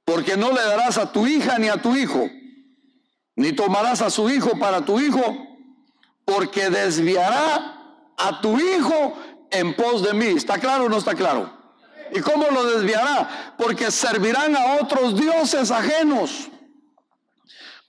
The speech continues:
Y el furor de Jehová se encenderá sobre vosotros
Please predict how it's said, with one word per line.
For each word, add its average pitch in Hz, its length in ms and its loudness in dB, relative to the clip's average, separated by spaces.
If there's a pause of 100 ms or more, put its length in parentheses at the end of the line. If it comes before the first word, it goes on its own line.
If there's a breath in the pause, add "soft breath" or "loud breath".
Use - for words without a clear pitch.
(220)
Y 123 120 2
el 170 160 2
furor 196 520 2
de 185 120 0
Jehová 196 340 2
se 185 160 -2
encenderá 170 720 0
sobre 156 360 0
vosotros 214 840 -2